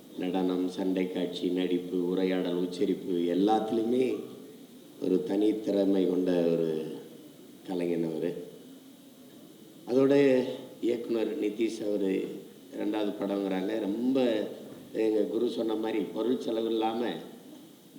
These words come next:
அதை எளிமையா எடுத்து ஒரு வெற்றியை தொடுவது என்பது ரொம்ப அரிது. இப்ப அன்னைக்கு நாங்க பேசிக்கிட்டு இருந்தோம் அந்த குருவோட நிகழ்வுல.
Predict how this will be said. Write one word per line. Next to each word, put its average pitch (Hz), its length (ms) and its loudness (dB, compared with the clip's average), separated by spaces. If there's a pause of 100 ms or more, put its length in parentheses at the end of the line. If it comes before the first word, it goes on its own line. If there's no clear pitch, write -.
(680)
அதை 107 260 6
எளிமையா 123 600 6 (100)
எடுத்து 120 420 2
ஒரு 110 120 6
வெற்றியை 107 500 4
தொடுவது 120 380 2
என்பது 117 520 4
ரொம்ப 110 260 2
அரிது. 90 320 2 (1080)
இப்ப - 140 -2
அன்னைக்கு 131 360 4
நாங்க 135 240 4
பேசிக்கிட்டு 143 480 4
இருந்தோம் 101 400 0
அந்த 104 160 0 (880)
குருவோட 104 380 2
நிகழ்வுல. 92 480 0